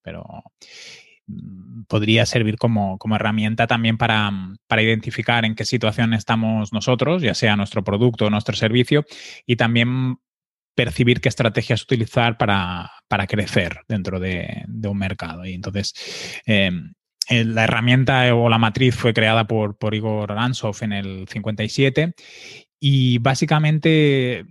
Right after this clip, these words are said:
es lo que os decía, ¿eh? Nos permite determinar la dirección estratégica de crecimiento de una empresa,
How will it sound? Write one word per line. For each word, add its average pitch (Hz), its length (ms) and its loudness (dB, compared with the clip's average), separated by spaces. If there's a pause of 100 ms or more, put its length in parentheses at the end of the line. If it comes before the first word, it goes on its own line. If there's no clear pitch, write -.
(160)
es 127 140 -6
lo 127 100 0
que 131 100 -2
os 120 80 0
decía, 107 460 -4
¿eh? 131 40 -4
Nos 127 140 -4
permite 143 960 2
determinar 139 560 -2
la 127 80 2
dirección 120 400 0
estratégica 117 560 0
de 120 120 2
crecimiento 123 500 0
de 107 80 0
una 107 100 2
empresa, 135 600 2